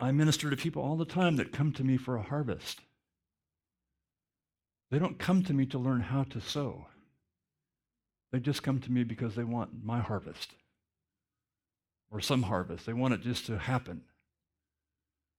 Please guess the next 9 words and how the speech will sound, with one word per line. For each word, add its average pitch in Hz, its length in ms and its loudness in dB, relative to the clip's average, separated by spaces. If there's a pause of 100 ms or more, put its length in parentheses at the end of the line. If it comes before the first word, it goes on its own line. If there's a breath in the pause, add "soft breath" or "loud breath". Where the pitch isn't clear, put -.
(300)
Folks, 147 320 -2
everything 135 640 -2
works 110 260 -8
according 113 400 -6
to 101 80 -6
seed 113 320 -6
time 117 240 -4
and 113 100 -4
harvest. 151 400 -10